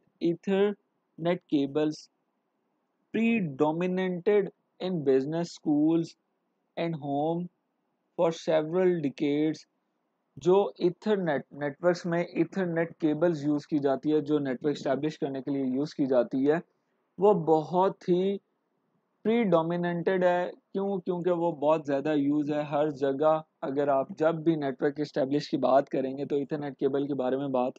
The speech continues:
होगी, उसी के through establish किया जाएगा। business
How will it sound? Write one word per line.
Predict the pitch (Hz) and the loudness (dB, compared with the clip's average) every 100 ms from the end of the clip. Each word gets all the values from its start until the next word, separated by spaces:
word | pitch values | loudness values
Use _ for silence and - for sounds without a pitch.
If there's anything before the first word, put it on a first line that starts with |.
| 135 | -4
होगी, | 127 147 175 - _ _ _ - | 0 2 0 -4 _ _ _ -4
उसी | 175 220 | -2 4
के | 185 | 4
through | 175 165 | 4 2
establish | 139 147 139 151 | 0 0 0 -2
किया | - 143 | -2 0
जाएगा। | 139 135 147 | 0 0 -2
business | 135 127 127 156 165 | -2 -6 -4 -4 -6